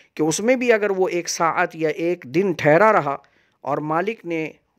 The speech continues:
उस पर कोई नकीर नहीं की, तो ये उसकी तरफ से इजाज़त होगी। और इसका ठहरा रहना इस बात की दलील होगी कि मुस्ताजिर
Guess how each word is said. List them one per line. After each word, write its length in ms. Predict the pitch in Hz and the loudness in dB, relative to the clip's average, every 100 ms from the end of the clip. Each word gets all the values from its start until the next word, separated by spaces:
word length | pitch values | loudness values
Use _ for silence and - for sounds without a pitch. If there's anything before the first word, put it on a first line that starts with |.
| - | -18
उस 140 | 147 | -16
पर 180 | - 165 | -6 -6
कोई 220 | 156 160 143 | -2 -4 -2
नकीर 380 | 139 - 226 226 | -4 -2 -2 2
नहीं 280 | 190 170 156 | 4 4 0
की, 160 | 160 170 | -2 -8
तो 180 | - 139 | -6 -2
ये 100 | 147 | 0
उसकी 300 | 143 - 165 | 0 -2 -4
तरफ 220 | 151 143 | 0 0
से 140 | - 139 | 0 -4
इजाज़त 500 | 127 131 143 175 175 | 0 2 2 2 0
होगी। 300 | 180 185 226 - - - _ | -4 -4 -12 -16 -20 -20 _
और 180 | 147 180 | 2 4
इसका 340 | 202 - - 202 | 2 -4 0 0
ठहरा 420 | - 170 165 226 | 0 0 2 2
रहना 380 | 196 165 160 117 - _ _ - | 0 -2 -2 -4 -8 _ _ -14
इस 180 | 143 131 | -12 -6
बात 260 | 151 160 | -4 -4
की 140 | 160 139 | -6 -10
दलील 320 | 123 147 202 | -6 -4 -4
होगी 300 | 170 180 202 | -4 -4 -4
कि 120 | 190 156 | -2 0
मुस्ताजिर 640 | 139 - 147 143 180 123 | -2 0 2 4 4 2